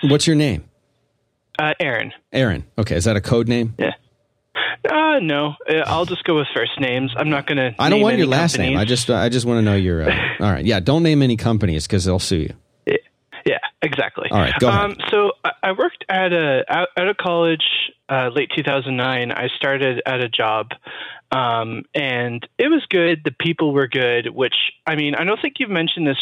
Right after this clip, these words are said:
Speaker 2: really a lot, but when you find really good people to work with, I think that is so key, and not even just for me, but I've seen that with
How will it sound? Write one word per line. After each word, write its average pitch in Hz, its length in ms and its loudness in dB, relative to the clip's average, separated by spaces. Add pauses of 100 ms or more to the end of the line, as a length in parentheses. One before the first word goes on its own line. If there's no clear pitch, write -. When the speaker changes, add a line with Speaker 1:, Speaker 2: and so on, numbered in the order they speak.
Speaker 2:
really 143 280 2
a 165 60 2
lot, 175 280 0
but 135 160 0 (320)
when 170 160 2
you 165 100 4 (140)
find 185 240 -2 (100)
really 135 300 0
good 127 220 -4
people 127 340 -2
to 131 80 -2
work 113 300 0
with, 175 200 2
I 147 140 0
think 156 240 -4
that 139 140 -2
is 120 100 -2 (160)
so 123 160 2
key, 127 340 -2
and 127 320 -4 (300)
not 156 200 0
even 143 200 0
just 143 180 -2
for 139 120 -4
me, 135 220 0
but 127 120 0
I've 120 80 0 (100)
seen 139 120 -2
that - 100 -2
with 123 120 -2